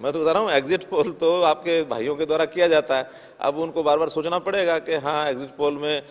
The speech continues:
कैसे थोड़ा सा नज़दीक लाया जाए वास्तविकता के।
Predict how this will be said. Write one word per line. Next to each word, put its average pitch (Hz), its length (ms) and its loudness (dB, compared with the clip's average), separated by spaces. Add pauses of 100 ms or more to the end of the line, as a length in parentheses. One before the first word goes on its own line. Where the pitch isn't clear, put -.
(240)
कैसे 127 340 0
थोड़ा 143 300 0
सा 139 440 0 (140)
नज़दीक 147 360 -2
लाया 156 200 6
जाए 151 160 4
वास्तविकता 135 520 2
के। 113 140 -2